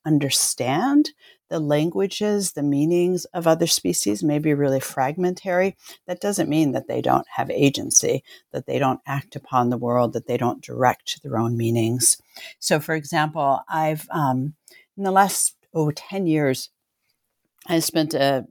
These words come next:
certain amount of time working with different indigenous communities around the world who have relationships with reindeer, which are the same species as caribou. They're all members of this trans-global, um, Arctic species.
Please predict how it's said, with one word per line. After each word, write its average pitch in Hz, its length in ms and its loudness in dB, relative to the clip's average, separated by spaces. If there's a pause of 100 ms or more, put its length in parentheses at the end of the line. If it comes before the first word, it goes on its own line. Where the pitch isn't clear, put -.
certain - 280 -2
amount 139 240 2
of 127 100 -4
time 147 440 -2
working 156 420 0
with 143 200 0
different 143 440 -2
indigenous 139 600 0
communities 131 640 -2
around 117 260 0
the 131 60 -8
world 175 420 -2 (440)
who 190 120 -6
have 165 200 -4
relationships 147 1000 0
with 131 340 0
reindeer, 117 600 0
which - 340 -2
are 113 80 4
the - 80 -2
same - 240 -2
species - 540 -2
as - 240 2
caribou. - 580 -2
They're 135 180 -2
all 113 220 0 (100)
members 123 380 0
of 139 120 -6
this - 180 0
trans-global, 127 1000 -2 (640)
um, 135 380 0 (100)
Arctic - 400 -6
species. - 880 -2